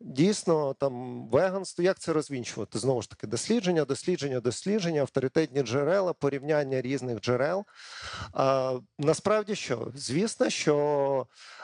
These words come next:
е, веганство, там, на веганстві людина, е, витрачає с-, е, менше ресурсів. Тобто для веганської їжі необхідно менше ресурсів планети, там, ґрунту,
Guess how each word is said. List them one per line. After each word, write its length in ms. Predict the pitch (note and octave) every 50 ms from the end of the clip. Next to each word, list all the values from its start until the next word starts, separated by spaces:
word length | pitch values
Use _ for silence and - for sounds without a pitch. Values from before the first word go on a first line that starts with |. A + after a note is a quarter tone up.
| - - -
е, 160 | C3 C3+ C3
веганство, 720 | A2 B2 F3+ G#3+ G3 G#3+ G#3+ G3 - - - G3 F#3 F3
там, 340 | - - D#3 D3 C#3 C3+ C3+
на 140 | C3 C#3 C#3+
веганстві 500 | C#3 F3+ G3 G3 G3+ G3 - - - C3+
людина, 680 | A2+ A#2+ A2 G2+ A#2 D3 E3 F#3 G3+ G3 F#3+ F#3+ G3 F3+ -
е, 40 | -
витрачає 960 | - C#3 B2 B2+ B2+ A#2+ C#3 - - C3 A#2+ - - - D3+ D#3+ F3 F#3+ G3
с-, 280 | F#3+ - - - - -
е, 200 | C#3+ B2+ C3 B2+ A2+
менше 380 | A#2+ C#3+ D#3+ D3+ - - D#3 D#3
ресурсів. 640 | D3 C#3+ - - - B2+ C3 C#3 - - - A3 - _ _ _
Тобто 340 | - E3 - _ - C#3 A#2+
для 340 | A2 C3+ D#3 D#3 D3 C#3+ -
веганської 560 | C#3+ C3+ E3 D#3+ D3+ D3+ - - - D#3 D#3+ F#3
їжі 220 | A#3 B3+ - G3
необхідно 640 | F3 D#3 D3+ D#3 C#3+ - - - F3 D#3 - D3 C#3
менше 600 | C3+ C#3 D#3+ E3 E3 D#3 - - - C#3 B2+ B2+
ресурсів 560 | C3+ C3+ - - - C#3 C3 - - C3 A#2+
планети, 540 | - - A#2 A#2+ B2 B2 A2+ G#2 - - G#2
там, 220 | - - A2 G#2+
ґрунту, 600 | G#2+ A#2+ F3+ G3+ G3 F#3 - - B2+ A#2+ A#2 A2